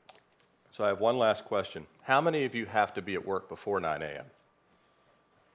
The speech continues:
All right, so that nine A M thing is not gonna be a big deal, see? Nine A M on the twenty-eighth, if you wanna participate in the, uh, the final prophecy.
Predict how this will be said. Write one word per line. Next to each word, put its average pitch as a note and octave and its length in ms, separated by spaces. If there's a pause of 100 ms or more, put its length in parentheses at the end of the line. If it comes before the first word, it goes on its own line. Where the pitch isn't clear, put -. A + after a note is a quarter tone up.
(380)
All D4 60
right, D#4 240
so - 160
that C#3+ 160
nine D3 220
A D3 100
M D3 140
thing D#3 240
is B2 100
not B2+ 240
gonna D#3+ 120
be D#3+ 120
a D#3+ 60
big D#3+ 200
deal, E3+ 260
see? E3 300 (960)
Nine C#3+ 320
A C#3+ 220
M C3 200
on B2 80
the A2+ 60
twenty-eighth, A2 600
if F2 100
you F#2 100
wanna A2 340 (320)
participate G2+ 680 (1900)
in F#2+ 140
the, F#2+ 120
uh, F2+ 400 (440)
the F#2 100
final G#2+ 300
prophecy. F#2+ 420